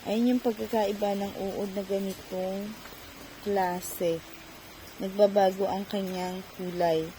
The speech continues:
Karaniwang yung ganitong klaseng uod ay nakikita, guys, sa halaman,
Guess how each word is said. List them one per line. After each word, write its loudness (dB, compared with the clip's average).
Karaniwang 10
yung 6
ganitong 6
klaseng 6
uod 2
ay 2
nakikita, 0
guys, 0
sa -4
halaman, 4